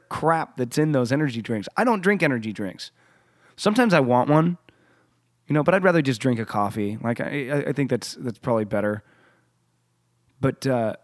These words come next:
but man, all the, all the sugar and all the other crap that's in those energy drinks, like, I, there's an, another guy that I work with now. He comes in every day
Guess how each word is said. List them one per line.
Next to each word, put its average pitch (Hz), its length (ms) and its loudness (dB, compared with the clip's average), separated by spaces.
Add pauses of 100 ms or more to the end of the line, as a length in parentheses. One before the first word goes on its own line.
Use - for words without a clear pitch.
(680)
but 139 140 -4
man, 156 340 0
all 160 240 -2
the, 151 140 0
all 160 180 2
the 143 100 -2
sugar 170 440 0
and 135 100 2
all 151 160 4
the 135 260 2
other 151 220 -2
crap 143 360 -4
that's 131 160 -6
in 139 80 0
those 123 180 0
energy 139 320 -2
drinks, 104 360 -6
like, 110 180 -8
I, - 120 -18 (760)
there's 147 160 -2
an, 180 200 -2
another 185 340 4
guy 147 140 4
that 131 120 2
I 143 60 6
work 156 240 2
with 165 120 2
now. 151 360 2
He 120 100 -2
comes 165 340 0
in 170 120 2
every 151 200 0
day 143 480 0